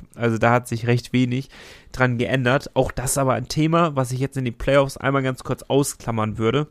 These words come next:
und, äh, gerne thematisieren würde, sobald, äh, die Playoffs rum sind, weil da haben wir dann ganz, ganz, ganz viel Wochenzeit, <laughs> über ganz viele Sachen zu sprechen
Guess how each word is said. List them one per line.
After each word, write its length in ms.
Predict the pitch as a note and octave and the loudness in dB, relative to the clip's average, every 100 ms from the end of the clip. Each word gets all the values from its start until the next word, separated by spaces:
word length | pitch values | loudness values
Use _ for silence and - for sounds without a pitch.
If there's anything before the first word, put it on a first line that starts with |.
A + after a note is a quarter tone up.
| _ _ _ _ _ _ - | _ _ _ _ _ _ -16
und, 460 | - A#2 A2 G#2+ - | -2 0 0 -4 -2
äh, 340 | A#2 A2+ A2+ | 2 4 2
gerne 520 | A2+ C3 C3+ C3+ B2+ - | 2 4 6 4 -2 -6
thematisieren 680 | - B2 A#2+ A#2 A#2 A#2 | -6 -4 -4 -4 -6 -4
würde, 280 | A2+ A2+ A2+ - - - | 0 0 0 -4 -20 -20
sobald, 680 | - A2+ A2 A2 A2 G#2 - - | -8 0 4 4 4 -2 -10 -8
äh, 380 | A2 G#2 G#2 G2+ | -4 -2 -2 -6
die 80 | A2 | -10
Playoffs 420 | - A2+ G#2+ - | -6 -4 -2 -4
rum 140 | B2 A2+ | -4 -4
sind, 440 | G#2+ A2 A#2+ - | -4 -6 -6 -8
weil 120 | G#2+ | -4
da 140 | G#2 A2 | -2 0
haben 140 | A#2 | 0
wir 60 | A2 | -2
dann 220 | A2 G#2+ | -2 0
ganz, 340 | D3 F#3 F3 | 0 0 -2
ganz, 340 | - D3 C#3 - _ - | -4 -4 -6 -14 _ -12
ganz 340 | D#3+ E3+ B2 | -8 -8 -8
viel 320 | - - A2+ G2 | -10 -8 -8 -6
Wochenzeit, 580 | A2+ - G#2 - G#2+ G2+ - - D#3+ - | -6 -6 -10 -10 -10 -8 -4 -2 -2 -4
<laughs> 420 | - - - - | -10 -12 -18 -4
über 260 | - C3 B2 | 2 4 6
ganz 260 | A#2+ C#3+ - | 4 2 -2
viele 220 | C3+ B2 | 0 4
Sachen 300 | B2 B2+ A#2+ | 4 4 0
zu 120 | A#2+ | -4
sprechen 500 | G#2+ - A#2+ B2 A#2+ | -4 0 0 -2 -8